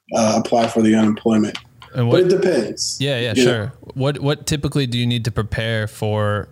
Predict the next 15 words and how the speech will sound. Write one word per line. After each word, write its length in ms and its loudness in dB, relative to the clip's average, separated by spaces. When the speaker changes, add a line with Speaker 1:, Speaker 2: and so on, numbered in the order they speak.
Speaker 2:
uh, 180 -2
when 200 -2
submitting? 540 -4
Like, 180 -6
what, 260 -2
what 120 -4
kind 160 -4
of 140 -6
information 480 -4
do 60 -2
you 100 -2
need 220 -2
when 180 -2
you 140 -2
submit 420 -4